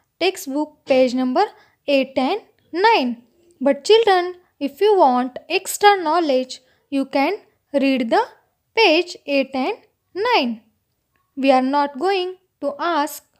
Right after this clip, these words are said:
in questions on page number eight and nine.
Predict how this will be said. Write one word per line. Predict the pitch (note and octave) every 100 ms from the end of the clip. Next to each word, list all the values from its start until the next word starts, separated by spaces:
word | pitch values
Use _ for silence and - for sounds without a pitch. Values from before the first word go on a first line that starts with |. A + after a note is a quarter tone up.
| _ _
in | C4+ B3+ C#4 - -
questions | G#4 G#4 D#4+ E4 E4+ - -
on | C4 B3+
page | C4 C4+ B3+ C4
number | B3 E4 G#4 _ _ -
eight | C#4 C4+ C4
and | C4 G4+ - _ _ _ D#4+
nine. | G#4 A#4 C4 A3+